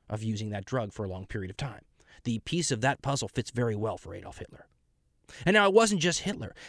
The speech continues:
Take his second in command for most of the Second World War, a World War One flying ace named Hermann Göring.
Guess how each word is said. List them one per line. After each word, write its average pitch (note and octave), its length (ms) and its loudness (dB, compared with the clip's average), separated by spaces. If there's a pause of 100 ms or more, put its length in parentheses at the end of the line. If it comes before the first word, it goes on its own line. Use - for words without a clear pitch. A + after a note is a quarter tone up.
Take - 220 4
his A#3 160 4
second G3 360 2
in E3 120 2
command C#3+ 440 0
for - 120 -6
most G2+ 240 -6
of - 40 -12
the - 80 -4
Second G2 300 -2
World F#2 220 -4
War, F#2 320 -8 (440)
a A#2+ 120 0
World C#3 340 4
War B2+ 240 2
One A#2 340 0
flying B2 500 0
ace F2 240 -8
named F#2 180 -8
Hermann A#2 360 -4
Göring. G#2+ 440 -6